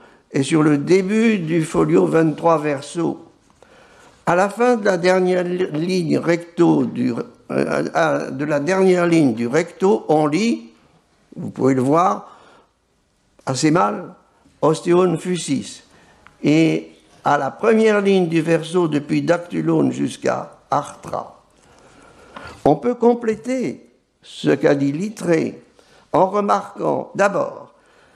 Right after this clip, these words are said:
qu'il n'y a pas cette fois de titre de rappel comme dans C, et surtout,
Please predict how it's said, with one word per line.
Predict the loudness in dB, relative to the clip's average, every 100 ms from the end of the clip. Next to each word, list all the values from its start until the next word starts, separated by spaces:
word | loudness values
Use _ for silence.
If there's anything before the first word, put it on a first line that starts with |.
| _ _ _
qu'il | 0 4
n'y | 4
a | 4
pas | 2 0
cette | 0 -4 -4
fois | 0 0
de | 0
titre | -6 -10 -8 -2
de | 0
rappel | 2 -2 2 2 2 -4
comme | -4 -2
dans | 0 0 0
C, | -2 0 0 -4 -10 -20 -20 -20 _ 4
et | 4 4
surtout, | -4 -6 0 0 -2 -4 2 2 2